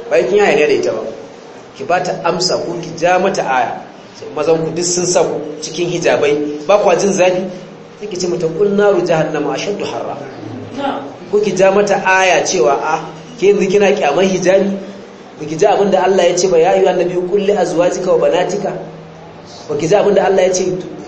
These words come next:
"Yudnina alaihinna min jalabibihinna" ba? Ke ba ki ji kaza ba? Ke ba ki san sutura hijabi mutunci ba ce?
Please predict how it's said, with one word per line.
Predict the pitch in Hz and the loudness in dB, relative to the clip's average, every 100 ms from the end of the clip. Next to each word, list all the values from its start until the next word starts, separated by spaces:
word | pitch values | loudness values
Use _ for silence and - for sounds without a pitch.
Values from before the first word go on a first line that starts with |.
| - | -12
"Yudnina | 165 190 160 | -6 -2 0
alaihinna | 165 180 190 175 180 | 0 0 2 0 2
min | 202 | 2
jalabibihinna" | 196 185 180 190 165 180 175 | 4 4 4 2 0 0 -2
ba? | 160 - | -4 0
Ke | 208 | 4
ba | 202 | 4
ki | 165 | 2
ji | - | 0
kaza | 185 185 | 0 0
ba? | 185 190 - - - - - - | -2 -6 -12 -18 -20 -20 -20 0
Ke | 208 | 2
ba | 214 | 2
ki | - | 2
san | 208 | 2
sutura | 202 - 208 175 - - - - - - - | 2 2 2 2 0 -8 -14 -18 -20 -20 -10
hijabi | 151 185 185 180 | -2 2 2 2
mutunci | 180 208 185 | 2 0 0
ba | 180 | -2
ce? | - | -4